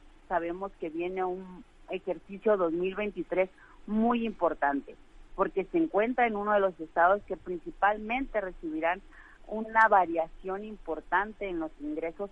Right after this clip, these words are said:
comparados con los de dos mil veintidós, y esto le permite a nuestro gobernador, el doctor Rubén Rocha Moya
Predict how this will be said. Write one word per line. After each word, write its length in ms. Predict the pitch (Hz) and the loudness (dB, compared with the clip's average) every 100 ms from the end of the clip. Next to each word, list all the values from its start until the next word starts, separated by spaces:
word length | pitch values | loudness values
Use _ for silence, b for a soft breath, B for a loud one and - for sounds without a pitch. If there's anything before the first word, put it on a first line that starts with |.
| - | -6
comparados 880 | 170 160 147 143 135 147 156 147 143 - - - | -2 -2 -2 -2 0 2 2 0 -6 -16 -20 -10
con 140 | 147 | -8
los 100 | 143 | -6
de 120 | 139 | -6
dos 140 | 135 131 | -8 -6
mil 200 | 147 156 | -4 -4
veintidós, 580 | 180 185 160 165 208 247 - b b b - | -6 -8 -6 -2 -2 -2 -16 b b b -10
y 160 | 240 | 2
esto 240 | 285 - 277 | 2 2 0
le 120 | 254 | 0
permite 540 | - 185 208 254 - | -4 -6 -4 -8 0
a 120 | 240 196 | 0 2
nuestro 500 | 180 175 - 165 156 | 0 -4 -4 -2 0
gobernador, 720 | 160 160 151 151 147 202 226 | 0 2 2 2 4 2 2
el 120 | 214 | -4
doctor 340 | 165 - 180 185 | -8 -10 -14 -12
Rubén 320 | 190 185 175 | -8 -6 -6
Rocha 320 | 180 - 175 | -8 -8 -10
Moya 460 | 175 170 170 185 | -8 -8 -6 -8